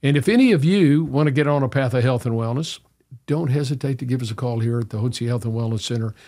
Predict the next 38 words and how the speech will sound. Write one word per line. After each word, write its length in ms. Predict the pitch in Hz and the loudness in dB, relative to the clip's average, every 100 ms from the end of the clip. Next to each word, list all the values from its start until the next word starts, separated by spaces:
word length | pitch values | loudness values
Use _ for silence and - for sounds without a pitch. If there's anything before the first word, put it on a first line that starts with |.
| _ - | _ -12
at 120 | 110 | -6
the 100 | 113 | -2
number 300 | 113 110 110 | 0 -2 -2
on 100 | 104 | -4
the 80 | 101 | -6
screen. 500 | - 113 95 78 78 _ _ _ _ | -8 -8 -8 -10 -18 _ _ _ _
Two 220 | - 180 | 2 4
eight 180 | 160 139 | 4 2
one, 480 | 139 147 151 160 123 _ _ _ _ | 0 2 2 0 -2 _ _ _ _
six 340 | - - 165 - | -10 -4 -2 0
nine 200 | 143 135 | 0 2
eight, 220 | 135 139 | 0 0
eight 220 | 139 139 | -4 -4
six 340 | - 147 135 - | -4 -4 -4 -4
nine 220 | 131 127 | -2 -2
eight, 160 | 120 110 | -2 -4
the 80 | |
number 240 | 117 123 120 | -2 -2 -2
on 100 | 113 | -4
the 60 | |
screen. 340 | 104 - 139 110 | -6 -4 -4 -2
Call 240 | - 175 | -2 -2
up 160 | 165 160 | -2 -6
and 160 | 127 - - _ _ _ | -10 -12 -20 _ _ _
tell 160 | - 196 | -4 -2
them 120 | 202 | 0
you'd 160 | 175 160 | 0 0
like 180 | 165 | -2
a 60 | 156 | -4
copy 340 | 131 160 147 | -2 -2 0
of 80 | 156 | -2
a 80 | 156 | -2
book. 320 | 139 165 - | -2 -4 -4
We'll 100 | 147 | -4
send 240 | - 180 165 | -2 -2 -4
it 120 | 127 | -2
to 100 | 165 | -2
you 260 | 151 143 | 0 -2